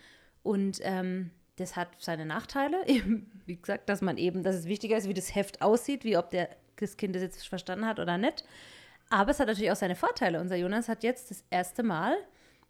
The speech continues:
diese Woche, also er musste schon mal was machen, aber da konnte er es noch nicht, weil er noch kein Spanisch richtig gesprochen hat, aber er hat diese Woche das erste Mal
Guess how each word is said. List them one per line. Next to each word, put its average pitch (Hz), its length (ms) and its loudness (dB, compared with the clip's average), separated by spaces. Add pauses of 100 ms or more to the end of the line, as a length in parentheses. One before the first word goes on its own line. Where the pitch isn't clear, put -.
(100)
diese 208 240 -4
Woche, 226 140 -2
also 214 160 4
er 208 60 2
musste 240 260 0
schon 240 100 2
mal 247 100 2
was 247 140 0
machen, 247 200 0
aber 185 100 0
da 170 80 2
konnte 202 220 -2
er - 20 0
es - 80 -4
noch 208 80 0
nicht, 208 120 -2
weil 180 100 -2
er 170 40 -2
noch 170 160 -4
kein 170 180 -4
Spanisch 170 380 -6
richtig 208 200 -10
gesprochen 202 280 -2
hat, 208 100 -2
aber 175 140 -2
er 175 40 2
hat 170 100 -6
diese 196 160 -2
Woche 233 100 0
das 208 140 -8
erste - 320 -6
Mal 196 200 -2